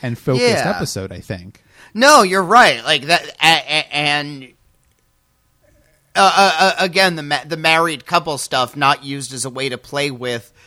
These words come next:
Speaker 2: them having a romantic relationship, but to highlight the fact that they don't have a romantic relationship. But, I mean, we talk about fixing episodes, but I think it's more an, um,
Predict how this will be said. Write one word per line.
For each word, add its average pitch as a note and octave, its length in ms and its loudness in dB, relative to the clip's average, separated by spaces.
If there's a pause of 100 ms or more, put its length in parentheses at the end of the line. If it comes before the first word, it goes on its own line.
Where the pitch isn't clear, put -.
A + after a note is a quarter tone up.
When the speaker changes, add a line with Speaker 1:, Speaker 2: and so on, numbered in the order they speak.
(240)
Speaker 2:
them C3+ 180 -2
having C3 360 0
a A#2 60 -8
romantic A#2 520 -8
relationship, A2+ 640 -10
but A#2 160 -12
to A2+ 60 -2
highlight A#2 460 -2
the A2 80 -14
fact A2 240 -6
that A2 120 -16
they A#2 120 -10
don't C#3+ 180 -8
have B2+ 160 -2
a G#2+ 60 -14
romantic G2+ 500 -14
relationship. A2+ 720 -16
But, C#3+ 260 -6 (960)
I F3+ 60 -2
mean, F3+ 140 -4
we G#3 100 -6
talk G#3+ 300 2
about A3+ 240 -2
fixing F3+ 340 -8
episodes, D#3 560 -6
but D3+ 160 -8
I E3 80 -2
think F3+ 260 -8
it's D#3+ 200 -8
more D3 480 -4 (1000)
an, D#3 160 -6 (460)
um, D#3 140 -20